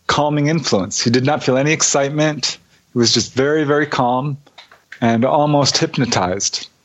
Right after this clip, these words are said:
And that's what they do. They hypnotize you with their lights, I'm thinking, is what's going on here. Uh, it's a very strange reaction. People do not react the way you think you would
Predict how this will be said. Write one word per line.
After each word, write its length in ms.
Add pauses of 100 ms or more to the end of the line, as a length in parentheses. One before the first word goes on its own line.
(220)
And 240
that's 340
what 180
they 120
do. 220
They 120
hypnotize 720
you 80
with 160
their 160
lights, 380 (100)
I'm 160
thinking, 540 (500)
is 100
what's 200
going 240
on 120
here. 300 (560)
Uh, 60
it's 180
a 60
very 280
strange 400
reaction. 460
People 220
do 120
not 380
react 380
the 80
way 100
you 140
think 280
you 120
would 340